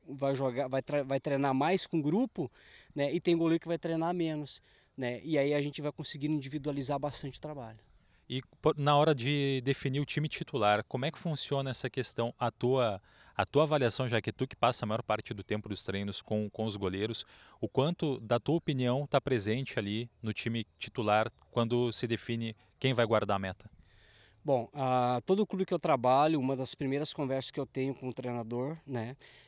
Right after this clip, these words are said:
Speaker 1: é como é que ele lida com essa questão de escalar o goleiro, né? Eu não abro mão da minha responsabilidade, né? Só que eu entendo que existe uma hierarquia e que o primeiro a ser cobrado não vou ser eu,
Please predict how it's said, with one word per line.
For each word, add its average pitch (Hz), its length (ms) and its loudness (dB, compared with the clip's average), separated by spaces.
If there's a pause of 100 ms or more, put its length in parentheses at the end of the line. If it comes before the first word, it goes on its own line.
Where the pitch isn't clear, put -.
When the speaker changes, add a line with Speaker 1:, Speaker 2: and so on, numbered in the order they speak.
(100)
Speaker 1:
é 123 180 -2
como 135 220 0
é 160 100 2
que - 180 -4
ele 170 200 4
lida 151 360 0
com 156 120 -8
essa 143 180 -2
questão 143 400 -6
de 143 80 -6
escalar 139 320 -2
o 139 40 -4
goleiro, 120 360 -8 (300)
né? 120 160 -10 (100)
Eu 165 180 2
não 175 180 6
abro 160 280 4
mão 147 200 0
da 147 100 -4
minha 131 140 -2
responsabilidade, 120 880 -8 (260)
né? 120 160 -8 (300)
Só 139 240 2
que - 180 -2
eu 170 140 8
entendo 160 480 0
que 156 120 -6
existe 139 300 -4
uma 139 120 -2
hierarquia 143 760 -2
e 156 120 0
que - 120 -6
o 151 40 -6
primeiro 160 440 2
a 214 40 -4
ser - 180 -4
cobrado 147 560 4
não 170 100 4
vou 185 140 -6
ser - 180 -2
eu, 127 160 0